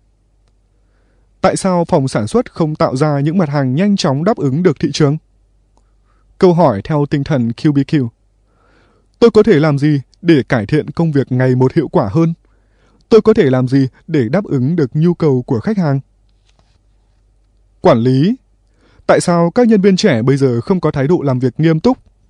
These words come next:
Khi nào tôi tìm được những nhân viên phù hợp với công việc? Tại sao nhân viên không có động lực làm việc? Ai đã mắc sai phạm?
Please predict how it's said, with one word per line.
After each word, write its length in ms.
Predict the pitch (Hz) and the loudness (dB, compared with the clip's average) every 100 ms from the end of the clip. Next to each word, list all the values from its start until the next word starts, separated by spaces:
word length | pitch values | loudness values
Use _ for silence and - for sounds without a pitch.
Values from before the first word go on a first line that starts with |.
| _ _ _ _ _ _ | _ _ _ _ _ _
Khi 180 | 233 | 2
nào 240 | 214 160 147 | 4 4 2
tôi 120 | 202 | 2
tìm 180 | 190 139 | 2 0
được 160 | 131 117 | 0 -2
những 320 | 127 143 202 | 0 0 2
nhân 200 | 196 180 | 2 2
viên 260 | 156 165 156 | 2 2 0
phù 160 | - 139 | 0 0
hợp 240 | 135 - | 0 -2
với 120 | 127 | -2
công 180 | 127 175 | 0 2
việc? 200 | 151 131 _ _ _ _ _ _ _ _ - | 2 0 _ _ _ _ _ _ _ _ 0
Tại 140 | 160 | 0
sao 200 | - 185 | 2 2
nhân 220 | 190 196 | 4 4
viên 240 | 180 196 175 | 4 2 2
không 180 | 202 180 | 0 0
có 100 | 139 | 0
động 160 | 180 | 0
lực 200 | 156 143 | -2 -2
làm 160 | 139 139 | 0 0
việc? 180 | 139 - _ _ _ _ _ _ _ _ _ _ | 0 -2 _ _ _ _ _ _ _ _ _ _
Ai 260 | - 156 143 | -2 0 2
đã 120 | 143 | 0
mắc 180 | 196 240 | 0 -2
sai 160 | 190 165 | -2 -2
phạm? 260 | 165 175 | -2 -4